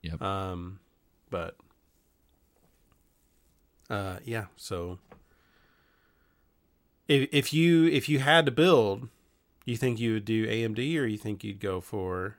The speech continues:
Speaker 2: an Nvidia
Speaker 1: I would
Speaker 2: card?
Speaker 1: do Nvidia. I would do Nvidia purely for D L S S. D L S S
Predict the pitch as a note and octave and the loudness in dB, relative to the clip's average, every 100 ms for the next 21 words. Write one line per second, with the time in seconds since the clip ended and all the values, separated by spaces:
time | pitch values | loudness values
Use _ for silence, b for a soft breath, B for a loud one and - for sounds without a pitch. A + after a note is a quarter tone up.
0 | _ F#2+ F#2 G2 F2+ E2 A#2 C3 B2+ A#2 | _ -8 -8 -8 -8 2 4 4 4 2
1 | G#2 F#2 E2 E2+ F#2+ A#2 C3 C3+ B2+ A#2+ | 2 2 2 -2 0 2 4 4 4 2
2 | A#2+ A2+ G#2+ - A#2 A#2 A#2 - G#2 F#2 | 2 2 0 -2 0 2 2 0 -2 -2
3 | F2+ D#2+ F#2+ D#2+ - A2+ G#2 G#2+ G#2+ - | -2 -4 -6 -6 -10 -8 -4 -2 -2 -2
4 | G2+ G2 - - | -4 -4 -8 -10